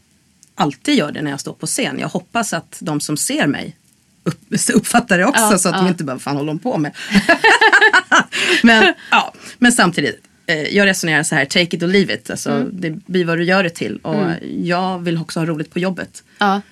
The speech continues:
Speaker 1: Så att då
Speaker 2: Men det är väl en ganska vinnande attityd,
Speaker 1: Ja,
Speaker 2: tänker jag.
Speaker 1: jo, men jag tror det. Eh,
Speaker 2: Mm.
Speaker 1: och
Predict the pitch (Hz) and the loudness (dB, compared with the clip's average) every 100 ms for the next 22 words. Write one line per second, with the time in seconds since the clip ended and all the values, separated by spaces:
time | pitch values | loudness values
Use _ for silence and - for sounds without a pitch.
0 | _ _ _ - 180 180 180 175 160 190 | _ _ _ -12 -10 -8 -8 -6 -6 -10
1 | 233 - 240 196 185 320 320 233 - 202 | -12 -6 0 2 2 4 4 2 0 -4
2 | 208 190 185 180 185 196 311 330 240 330 | -4 -4 -6 -6 -6 -6 -2 -2 0 2
3 | 311 330 190 285 311 311 311 339 180 160 | 4 2 0 0 2 0 -2 -2 0 0
4 | 202 202 226 240 196 196 190 | 2 2 0 -2 -2 -2 -4